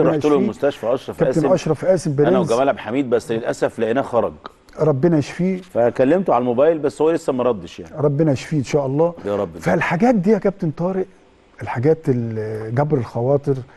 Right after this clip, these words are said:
Speaker 1: واللعيبة نفسها أيضًا بتعمل الحاجات دي.
Speaker 2: مم.
Speaker 1: اللعيبة خدت من ال-، الرئيس بتاعنا، فاللعيبة بتعمل الحاجات دي، فربنا بيكرمك.
Speaker 2: صح.
Speaker 1: آه،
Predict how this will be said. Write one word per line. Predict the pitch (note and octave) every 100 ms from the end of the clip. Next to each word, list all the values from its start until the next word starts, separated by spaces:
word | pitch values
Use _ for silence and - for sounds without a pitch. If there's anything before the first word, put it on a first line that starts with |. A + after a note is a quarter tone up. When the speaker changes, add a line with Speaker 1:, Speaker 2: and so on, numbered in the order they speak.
| - - - - - _ -
Speaker 1:
واللعيبة | C3+ D#3+ - D3 D3+ D#3+ B3+ D4+ A#3
نفسها | E3 - G3 F#3 D3 C#3+
أيضًا | D3 C#3
بتعمل | D3+ C3 C3 G3+ F#3+ E3
الحاجات | C#3 - C3+ D3
دي. | A#2+ B2+ A2 -
Speaker 2:
مم. | A2+ G#2 F2+ - _ -
Speaker 1:
اللعيبة | A#2 A#2+ C3 F3 D#3+ F#3+ - -
خدت | - G3 E3+ -
من | D3+ D3
ال-، | C#3+ C3 C3 B2 B2 B2+ - - - -
الرئيس | C3 D#3+ G3 C#3+
بتاعنا، | C#3+ F3+ F#3+ G#3 G3
فاللعيبة | D3 A#2 - _ _ D3+ E3+ F#3+ B3+
بتعمل | F3 A#3+ A#3 F#3
الحاجات | - D#3 F3+
دي، | D3 E3+ -
فربنا | D3 D3 G3+ B3
بيكرمك. | D3+ D3+ F3+ F#3+ G2+ - - - - -
Speaker 2:
صح. | - F#2+ - - - _ - -
Speaker 1:
آه، | D3 C3+ C3+ C3 C3 B2+ B2 B2 A#2+ B2 B2